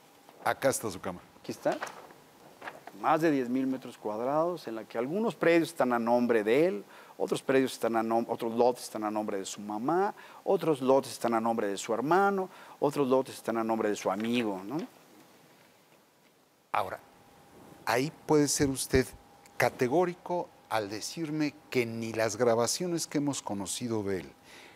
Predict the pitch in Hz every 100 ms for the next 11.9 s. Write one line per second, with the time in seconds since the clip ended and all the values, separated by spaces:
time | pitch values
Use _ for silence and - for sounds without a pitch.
0 | - 135 139 131 123 - - 160 180 -
1 | - 120 - 107 - 127 123 110 107 113
2 | 113 - 117 104 104 101 98 107 110 135
3 | 147 - - - - - 135 127 123 113
4 | - 117 117 - 113 107 98 107 - -
5 | 98 - 101 127 120 113 - 131 127 147
6 | 170 156 170 165 135 123 160 185 160 151
7 | - - - - - _ _ - 131 151
8 | 147 160 139 117 139 156 147 147 156 156
9 | 185 - - - - - - 107 104 101
10 | - - 143 131 131 151 185 175 - 165
11 | 151 151 - 120 101 98 - 127